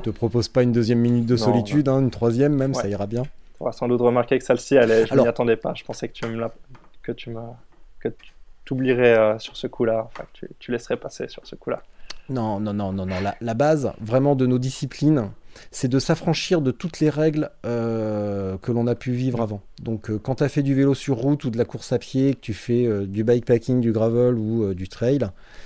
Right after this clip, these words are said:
Speaker 1: c'est de s'affranchir de tout ce qu'on a connu avant. Donc, euh, culturellement, de faire un reset complet culturel et d'aborder, euh, ces trucs-là d'une manière totalement différente parce que, hum, ça se passe pas
Speaker 2: Mm.
Speaker 1: du tout pareil.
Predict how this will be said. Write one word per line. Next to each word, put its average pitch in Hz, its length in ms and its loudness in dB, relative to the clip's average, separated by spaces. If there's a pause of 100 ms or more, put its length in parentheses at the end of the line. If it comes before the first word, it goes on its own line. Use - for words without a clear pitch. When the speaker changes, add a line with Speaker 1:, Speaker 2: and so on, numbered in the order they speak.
(120)
Speaker 1:
c'est - 220 -4
de 117 100 0
s'affranchir 143 560 -2
de 127 100 0
tout 160 140 -4
ce - 80 -6
qu'on 135 260 -2
a 123 60 -2
connu 127 300 0
avant. 110 180 -2 (720)
Donc, 113 400 -2
euh, 92 840 -2
culturellement, 127 760 2
de 127 100 0
faire 127 200 -2
un 117 80 0
reset 123 380 -2
complet 139 320 0
culturel 131 800 -2
et 123 120 0
d'aborder, 131 720 2
euh, 110 180 2
ces 113 160 4
trucs-là - 360 -2
d'une 123 160 0
manière 117 280 0
totalement 127 380 0
différente 117 460 -6
parce - 200 -8
que, - 120 -6
hum, 110 320 -2 (240)
ça - 140 -10
se - 60 -8
passe 120 180 -4
pas 127 120 0
Speaker 2:
Mm. 120 40 0
Speaker 1:
du 120 60 -4
tout 120 120 -8
pareil. 101 380 -6